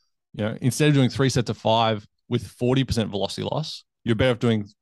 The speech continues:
five sets of three with twenty-five percent velocity loss. You'll get a better result. Same volume, you'll get a better result though, 'cause they're crisper and you're not pushing your body to its limits. So you can recover and do that same session in three, four days' time and put together more good sessions.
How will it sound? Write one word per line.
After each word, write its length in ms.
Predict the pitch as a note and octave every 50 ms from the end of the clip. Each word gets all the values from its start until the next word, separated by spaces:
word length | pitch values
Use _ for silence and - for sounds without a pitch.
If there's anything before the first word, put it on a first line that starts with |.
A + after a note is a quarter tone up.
| _ _
five 240 | - A#2+ A2+ A#2 -
sets 180 | - A#2 - -
of 100 | G2+ - - -
three 500 | - A#2 A#2 A#2+ A#2 A2+ G#2+ F#2+ - - _ _ _ _ _ _ _
with 200 | - A2+ A2 -
twenty-five 460 | - - B2+ B2 A#2+ - A2 G#2 G2+ -
percent 160 | - G#2 F#2+
velocity 280 | G2+ G2+ F#2+ - -
loss. 300 | G2 E2+ - - - - - _
You'll 140 | - A#2 A#2
get 180 | A2+ C3 C#3+
a 60 | C3 A#2+
better 220 | B2+ A#2+ A2+ A2+
result. 220 | G#2+ A2 A#2 -
Same 260 | - - D#3 D#3+ D3+ C3
volume, 460 | B2 C3 D3 C3 A2 G#2+ C3+ F#3 G3 - _ _ _ _ -
you'll 100 | A#2+ A2
get 140 | C3 C3 B2+
a 40 |
better 180 | A#2+ B2 A#2+ A#2
result 240 | A2+ A2 A2 A2 -
though, 80 | A2
'cause 160 | G#2 - G#2+ F#2+
they're 100 | G#2+ G2
crisper 300 | - A2 G2 - - - _ _ _ _ _ _ _ _ _ -
and 160 | A2+ G#2+ G#2
you're 80 | G#2
not 300 | G#2+ A2 A2+ A2 G2+ - -
pushing 260 | - A2+ - A#2 A2
your 100 | G#2 G2+
body 200 | F#2 G#2 G2+ G2
to 120 | - - G#2
its 140 | G2+ - G#2+
limits. 420 | G#2 G#2+ G2+ G2+ - - - - _ _ _ _ _ _
So 140 | - - A#2
you 140 | G#2+ G#2 G2+
can 140 | A2+ G#2+
recover 460 | G#2 G#2 - B2 B2 C3 C3 C#3 C3 - _ _ _ _ _ -
and 160 | G#2+ G#2+ G2
do 160 | A#2 A#2+ A#2
that 160 | A2+ G#2+ -
same 280 | - - A#2 A2+ A2+ A2
session 320 | - A#2 A2+ G#2+ - A2
in 100 | G2+ F#2+
three, 280 | E2 - A2+ G#2 G#2 F#2+
four 200 | - - G2+ G2
days' 200 | G2+ F#2+ F#2 -
time 380 | - G#2 G2 F#2+ F#2 F2 F#2+ - _ _ _ _ _ _ _ _ -
and 260 | G2+ G2+ G2 F#2 - - - C#3 -
put 180 | - C3+ C3 -
together 420 | - A#2+ G#2 A2 A2 A2+ G#2 G2+
more 460 | F#2+ G2+ G#2 G2+ G2+ G2 F#2+ F#2 - - _ _
good 160 | - A2+ A2
sessions. 400 | - - - - - - - -